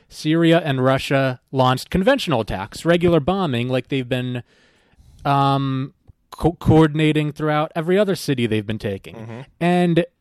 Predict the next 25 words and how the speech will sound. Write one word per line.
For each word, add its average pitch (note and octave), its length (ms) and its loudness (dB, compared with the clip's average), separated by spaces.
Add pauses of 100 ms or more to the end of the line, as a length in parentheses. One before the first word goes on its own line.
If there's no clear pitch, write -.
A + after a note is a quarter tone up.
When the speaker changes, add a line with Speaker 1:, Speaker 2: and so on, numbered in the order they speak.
(140)
Speaker 1:
the F3 140 6
reports G3+ 520 4
of E3 160 -2
those E3+ 220 2
conventional D3 540 -4
bombing D3+ 360 -2
attacks A#2 480 -12 (320)
killed G3+ 320 6
as G3+ 160 0
many D3+ 280 0
people C#3 440 -2
as C3 180 -6
the C3 80 -4
supposed C#3+ 440 -6
gas E3+ 260 -4
attack D3 360 -2
does. - 320 -10 (960)
So - 180 2
why F#3+ 240 2
would G3+ 160 4
they F#3+ 120 6
do F#3+ 140 6
a F3 60 4
gas E3 280 -2
attack A2+ 460 -6